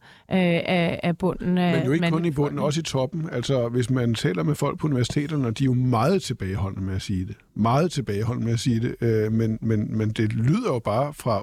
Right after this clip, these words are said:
Speaker 2: utrolig mange mennesker, at, øh, at, at hvis man er, øh, en, altså, løst tilknyttet mandlig forsker ude på, øh, på humaniora,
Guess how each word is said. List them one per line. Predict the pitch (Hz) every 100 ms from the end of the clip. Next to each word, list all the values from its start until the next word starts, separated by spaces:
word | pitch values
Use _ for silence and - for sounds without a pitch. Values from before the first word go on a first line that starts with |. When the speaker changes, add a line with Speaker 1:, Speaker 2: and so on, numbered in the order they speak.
| -
Speaker 2:
utrolig | - 170 151
mange | 113 120
mennesker, | 107 113 147 - - - - - - -
at, | 113 - - -
øh, | 127 117 113 110 107 -
at, | 113 - -
at | 113 104 _ -
hvis | 120 -
man | 123 113
er, | 120 127 151 165
øh, | 127 120 113 107 107 - 123
en, | 113 113
altså, | 117 120 110 101 - -
løst | 135 127 170 147 -
tilknyttet | 147 143 - 160 127 123
mandlig | 120 113 131 151
forsker | - 92 113 - 139 123
ude | 131 123
på, | - 135 110 110 - 120
øh, | 110 107 - - -
på | 127
humaniora, | 127 120 117 113 123